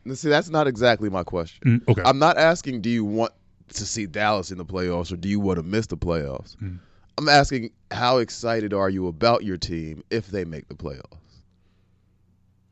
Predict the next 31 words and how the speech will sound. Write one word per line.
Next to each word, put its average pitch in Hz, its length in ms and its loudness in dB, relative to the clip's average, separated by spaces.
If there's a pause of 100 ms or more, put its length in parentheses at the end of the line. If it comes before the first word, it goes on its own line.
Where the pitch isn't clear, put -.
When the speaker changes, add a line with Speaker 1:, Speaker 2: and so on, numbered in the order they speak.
(440)
Speaker 2:
I 196 60 0
think 226 320 -4 (3000)
Speaker 1:
Are 113 100 8
you 127 100 4
just 113 180 0
Speaker 2:
Uh, 127 40 2
Speaker 1:
happy 131 260 6
to 117 100 0
see, 120 180 0
like, 110 140 4
okay, 110 280 2
Dallas 101 400 2
didn't 87 200 -6
make 85 220 -4
it 80 80 -4
at 64 80 -10
least? 85 340 -6
Or 120 120 6
Speaker 2:
No. 110 60 2
Speaker 1:
do 131 100 6
you 131 100 10
think 123 200 6
they 117 120 6
really 107 240 2
have 101 160 2
a - 20 -10
chance 98 240 -6
to 95 60 -14
do 135 180 -4
something? 87 320 -10
Speaker 2:
I, 135 140 2